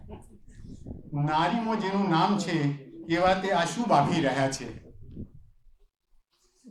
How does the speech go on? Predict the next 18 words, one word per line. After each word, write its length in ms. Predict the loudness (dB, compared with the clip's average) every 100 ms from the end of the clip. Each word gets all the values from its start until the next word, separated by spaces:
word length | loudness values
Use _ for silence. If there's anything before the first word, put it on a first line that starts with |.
| _ _ _ -8
નારીમાં 540 | -4 -2 0 0 -2 0
જેનું 280 | 0 0 0
નામ 240 | -2 -4
છે 120 | -4
એવા 280 | -4 -2 -2
તે 200 | -2 -4
આ 60 | -6
શું 200 | -6 -4
બાફી 280 | -4 0
રહ્યા 260 | -2 -2 -6
છે, 380 | -10 -12 -14 -18 -20 _ -6
આ 60 | 0
નરીમાન 480 | 2 2 4 2
વિશે 320 | 2 -4 -8 -12
કહે 200 | -14 -18
છે. 280 | -20 -20 _ _ _ -16 -16 -16 -20 -20 -20 _ -20 -20 _ _ -20 _ _ -20 -20 -20 _ _ _ _ _ _ _ _ _ _ _ _ _ -14
પછી 300 | -10 -10 -10
જમના, 500 | -8 -8 -6 -6